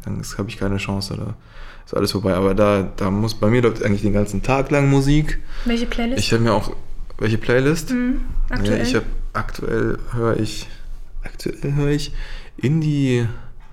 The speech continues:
Speaker 1: Rotation oder sowas.
Speaker 2: Okay.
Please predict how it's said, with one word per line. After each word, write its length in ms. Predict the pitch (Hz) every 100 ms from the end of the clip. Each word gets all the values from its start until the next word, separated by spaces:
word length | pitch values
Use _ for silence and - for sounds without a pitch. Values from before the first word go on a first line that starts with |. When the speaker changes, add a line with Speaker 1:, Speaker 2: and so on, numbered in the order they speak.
| - - - - - -
Speaker 1:
Rotation 640 | 104 101 101 110 127 156
oder 200 | 151 131
sowas. 440 | 139 170 180 - 240
Speaker 2:
Okay. 360 | 220 220 226